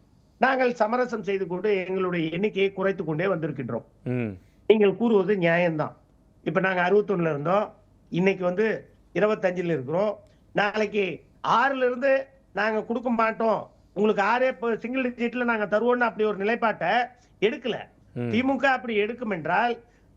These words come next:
Speaker 1: ஆ, தமிழகத்தை பொறுத்தவரையிலும், தமிழக காங்கிரஸ் கட்சியை பொறுத்தவரையிலும் வளர்த்தெடுக்க வேண்டும் என்றால், கண்டிப்பாக, ஆ, கூட்டணி நீடிக்குமா,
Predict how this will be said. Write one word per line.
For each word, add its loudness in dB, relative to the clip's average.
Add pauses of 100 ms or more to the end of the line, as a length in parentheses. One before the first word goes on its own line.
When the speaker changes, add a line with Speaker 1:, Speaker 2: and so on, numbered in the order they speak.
Speaker 1:
ஆ, 2
தமிழகத்தை 2
பொறுத்தவரையிலும், 0
தமிழக 0
காங்கிரஸ் -2
கட்சியை -2
பொறுத்தவரையிலும் 0
வளர்த்தெடுக்க -2
வேண்டும் -2
என்றால், 0 (420)
கண்டிப்பாக, 0 (440)
ஆ, 0
கூட்டணி 0
நீடிக்குமா, 2